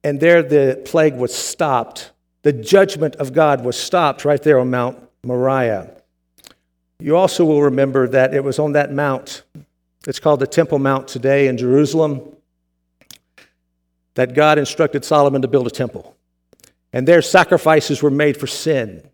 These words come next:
Because this God you and I say we know and love, and how great he is, indeed, he is a holy God if he's anything.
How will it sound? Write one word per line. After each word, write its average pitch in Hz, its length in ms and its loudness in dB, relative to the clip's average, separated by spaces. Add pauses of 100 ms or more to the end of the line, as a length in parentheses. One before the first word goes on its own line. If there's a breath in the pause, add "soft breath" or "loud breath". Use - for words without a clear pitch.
(540 soft breath)
Because - 280 2
this - 180 0
God 196 380 4
you 180 120 2
and 180 100 0
I 165 340 0 (260)
say 170 320 2
we 151 160 0
know 151 260 2
and 131 100 0
love, 143 360 2
and 123 100 -4
how 143 220 0
great 143 380 0
he 135 260 0
is, 127 220 2
indeed, 131 460 -2 (200 loud breath)
he 156 80 0
is 156 180 -2
a 135 140 2
holy 123 480 -2
God 113 340 -2
if 101 80 -10
he's 113 160 -8
anything. 87 560 -10